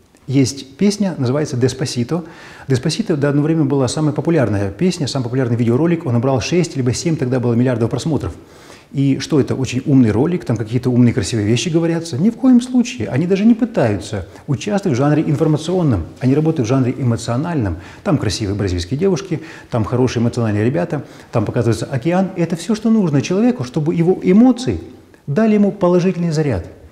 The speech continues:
Эмоции отличает от информации одна интересная вещь. Если информацию, когда ты получаешь, ты потом можешь её реализовать,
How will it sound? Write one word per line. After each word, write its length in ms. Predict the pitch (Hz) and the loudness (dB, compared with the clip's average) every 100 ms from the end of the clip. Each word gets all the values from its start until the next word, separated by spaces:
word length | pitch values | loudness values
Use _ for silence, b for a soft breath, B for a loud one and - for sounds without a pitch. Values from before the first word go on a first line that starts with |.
| B B B B B _ | B B B B B _
Эмоции 360 | 185 220 220 190 | 0 2 2 0
отличает 480 | 175 165 196 185 | 0 -2 -2 -2
от 160 | 185 156 | -4 -4
информации 520 | 156 175 190 185 165 | -4 -2 -2 -2 -4
одна 220 | 156 156 | -4 -2
интересная 460 | 165 156 151 117 151 | -2 -2 -4 -4 -4
вещь. 300 | 147 101 - | -2 -4 -4
Если 140 | 123 | -4
информацию, 440 | 170 180 196 190 151 | -2 -2 -2 -2 -4
когда 140 | 160 | -6
ты 40 | 151 | -2
получаешь, 460 | 165 170 175 127 | -2 -2 -2 -2
ты 100 | - | -4
потом 500 | - 190 185 208 160 | -6 -6 0 0 2
можешь 320 | 147 156 131 | 2 2 2
её 120 | 156 147 | 0 2
реализовать, 380 | 170 156 147 | 2 2 0